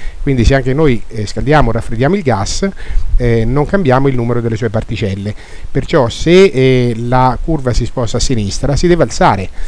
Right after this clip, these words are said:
eh, proprio per mantenere costante l'area. Se invece la curva si sposta a destra perché noi abbiamo riscaldato il gas,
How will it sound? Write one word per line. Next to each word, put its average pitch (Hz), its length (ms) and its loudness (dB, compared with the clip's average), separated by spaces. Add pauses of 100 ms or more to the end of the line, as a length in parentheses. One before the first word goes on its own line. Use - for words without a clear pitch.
(260)
eh, 107 320 -2
proprio 143 280 -2
per - 140 2
mantenere 123 460 0
costante 113 440 -2
l'area. 98 320 -4
Se 131 120 -2
invece 143 360 2
la 110 120 -2
curva 120 320 -4
si 107 100 -2
sposta 120 320 -6
a 120 40 -2
destra 120 460 0 (340)
perché 107 260 -6
noi 113 260 -2
abbiamo 113 360 0
riscaldato 113 440 -4
il 208 60 -2
gas, 104 220 -2